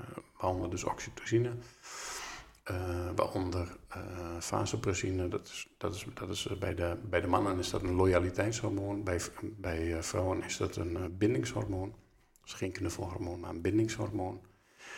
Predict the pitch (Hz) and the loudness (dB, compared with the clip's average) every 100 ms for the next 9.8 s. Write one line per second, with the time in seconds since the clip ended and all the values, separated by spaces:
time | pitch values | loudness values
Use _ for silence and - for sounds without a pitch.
0 | - - _ _ - 92 90 90 85 87 | -14 -18 _ _ -2 0 0 0 0 0
1 | - - _ - - - 107 98 101 - | -4 -10 _ -20 -8 0 2 4 2 4
2 | 131 - 90 110 113 104 - - - - | 4 4 4 6 6 6 4 4 2 2
3 | - - - 104 98 95 - - - - | 0 -2 4 6 6 0 -4 2 2 6
4 | 95 98 - - - - - 117 117 - | 8 8 4 -2 -2 -2 -2 -2 -4 -6
5 | - - - _ _ _ _ _ _ _ | -8 -10 -12 _ _ _ _ _ _ _
6 | _ _ _ - - 104 101 107 - 107 | _ _ _ -6 4 6 6 2 -2 -4
7 | 98 95 92 98 92 90 90 - _ _ | -2 -2 -2 -2 -2 -4 -8 -16 _ _
8 | - - - - - 104 - 113 - 104 | -20 -14 -14 -6 4 4 6 6 8 8
9 | 110 110 - 101 - 135 - 98 | 8 8 6 2 8 8 8 4